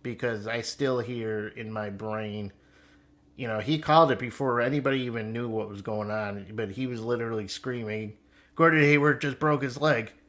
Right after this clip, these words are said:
And I'm like, "How does this guy know that?" And you look at it, and they literally showed the camera angle, and his ankle was just, like, flopping in the air. The only thing that was holding that thing was skin,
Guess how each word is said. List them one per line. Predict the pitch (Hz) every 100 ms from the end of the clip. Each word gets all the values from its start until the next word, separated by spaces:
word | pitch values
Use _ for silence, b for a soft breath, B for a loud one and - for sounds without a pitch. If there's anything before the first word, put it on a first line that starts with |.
| b b b b _ -
And | 131 127
I'm | 120
like, | 127 120 - -
"How | 160
does | 190 233 170
this | 180
guy | - 151 127
know | 131 160
that?" | 113 107
And | 110
you | 113
look | 131 190
at | 123 110
it, | 113
and | 110
they | 117
literally | 113 147 143 127 117
showed | - 135 117
the | -
camera | - 135 123 107
angle, | 104 104 104
and | 101
his | 107 101
ankle | 131 139 104 98
was | 95
just, | - 101 -
like, | 104
flopping | - - 113 123 - 101 98
in | 98
the | 101 104
air. | 117 101 90 - -
The | 117
only | 143 143
thing | 143
that | 135
was | 117
holding | 131 139 120
that | 107 104
thing | 113 107
was | 101 95
skin, | - - 131 131 98